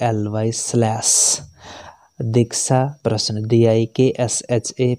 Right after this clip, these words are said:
पी आर ए एस एन, एस एच एन, सॉरी। तो इसे मैं टाइप कर देता हूँ ताकि आप भूल नहीं जाएं। ठीक है दोस्तों, उम्मीद है यह जो वीडियो मैं बना रहा हूँ आप लोगों के लिए काफ़ी लाभकारी साबित होगा।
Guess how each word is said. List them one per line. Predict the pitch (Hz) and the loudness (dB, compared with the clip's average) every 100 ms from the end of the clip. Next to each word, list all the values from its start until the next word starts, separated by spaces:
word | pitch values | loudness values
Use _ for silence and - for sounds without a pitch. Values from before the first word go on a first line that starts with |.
| - | 0
पी | 117 - | 0 0
आर | 117 107 107 | -2 0 0
ए | 123 127 135 - | 2 2 0 -2
एस | 110 - - | -2 -2 0
एन, | 120 104 113 127 _ _ _ _ _ _ _ - | 0 0 -6 -12 _ _ _ _ _ _ _ -2
एस | 117 - | -2 0
एच | 107 - | -2 -2
एन, | 107 - | -4 -4
सॉरी। | - 110 113 _ - - - - - | -2 -2 -6 _ -20 -16 -16 -16 0
तो | 160 160 | 4 4
इसे | 143 - 156 | 2 0 0
मैं | 156 113 | 0 0
टाइप | 113 113 | 0 -2
कर | 117 110 | -2 -2
देता | 107 107 | -2 -2
हूँ | 120 135 | -6 -4
ताकि | - 107 113 | -4 -2 0
आप | 117 - - | 0 -2 0
भूल | 113 107 | 2 2
नहीं | 107 104 | 0 -2
जाएं। | 107 110 _ - | -4 -8 _ 0
ठीक | 156 | 4
है | |
दोस्तों, | 160 156 165 160 - - - - | 4 4 0 -2 -6 -18 -10 -2
उम्मीद | 160 170 143 | 2 2 2
है | 160 160 - _ _ _ _ _ _ _ | -2 -4 -8 _ _ _ _ _ _ _
यह | 135 110 123 123 113 117 _ - | -4 0 2 2 0 -4 _ -2
जो | 117 113 | 2 4
वीडियो | 120 131 | 4 4
मैं | 113 | 2
बना | 113 107 | 0 0
रहा | 107 | 0
हूँ | 113 151 - | -4 -6 -4
आप | 113 113 | -4 -2
लोगों | 107 | -4
के | 104 | -2
लिए | 117 165 | 0 0
काफ़ी | - 110 - 175 143 | -2 -4 -2 -2 0
लाभकारी | 113 120 - 104 | 0 0 0 0
साबित | - 101 104 - | 0 -2 -2 -4
होगा। | 104 | -4